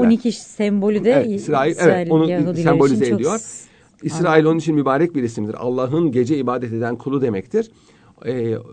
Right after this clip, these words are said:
Speaker 2: sembolik olarak şey, ülkeye isimlerini verdiler. Yakup Aleyhisselam'ın on iki oğlundan İsrailoğulları türedi. Bu on iki oğlundan bir tanesi Yusuf Aleyhisselam'dır. Çok meşhurdur. İşte hikayesi biliyorsunuz. Kardeşler onu kıskandılar çünkü çok güzeldi. Babası onu çok seviyordu.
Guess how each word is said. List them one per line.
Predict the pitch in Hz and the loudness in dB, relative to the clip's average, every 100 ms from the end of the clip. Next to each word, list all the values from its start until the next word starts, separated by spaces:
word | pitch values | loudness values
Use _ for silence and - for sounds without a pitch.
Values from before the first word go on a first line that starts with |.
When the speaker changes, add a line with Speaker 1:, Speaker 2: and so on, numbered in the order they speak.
| - 113 - | -20 -20 -20
Speaker 2:
sembolik | - 135 131 165 131 | -4 0 2 2 0
olarak | 120 143 | -2 -2
şey, | 147 139 - | -4 -8 -6
ülkeye | 131 113 135 | -8 -4 -4
isimlerini | 123 113 113 113 117 | -2 -4 -2 0 0
verdiler. | 101 98 131 208 - _ _ _ _ _ - | -2 -2 -4 -6 -8 _ _ _ _ _ -6
Yakup | 139 147 226 | -2 0 0
Aleyhisselam'ın | 170 156 120 127 127 | 0 -2 -2 -4 -2
on | 175 160 | 0 0
iki | 123 113 | 0 -2
oğlundan | 110 127 190 | -2 -4 -4
İsrailoğulları | 208 - 143 131 127 113 117 113 | -6 -2 0 2 2 2 0 -4
türedi. | 113 113 104 | -4 -6 -4
Bu | 120 | -6
on | 196 | -6
iki | 170 135 | -4 -4
oğlundan | 135 143 | -4 -8
bir | |
tanesi | 156 135 143 165 | -4 -4 -4 -8
Yusuf | 131 120 | -8 -4
Aleyhisselam'dır. | 117 113 113 110 110 113 | -2 -2 -2 -4 -4 -4
Çok | 185 - | -4 -2
meşhurdur. | 117 113 117 - | -6 -6 -8 -6
İşte | 175 143 | -6 -6
hikayesi | 120 127 113 113 | -6 -4 -4 -6
biliyorsunuz. | 127 113 113 120 | -6 -6 -6 -10
Kardeşler | 135 117 113 113 | -8 -6 -6 -6
onu | 120 117 | -6 -6
kıskandılar | 117 - 117 113 113 113 | -8 -8 -6 -4 -6 -6
çünkü | 120 110 | -8 -10
çok | 127 113 | -10 -10
güzeldi. | 110 110 107 | -6 -4 -2
Babası | 110 113 117 | -4 -4 -6
onu | 117 | -8
çok | 117 117 | -8 -8
seviyordu. | 127 117 110 107 170 | -6 -4 -4 -4 -8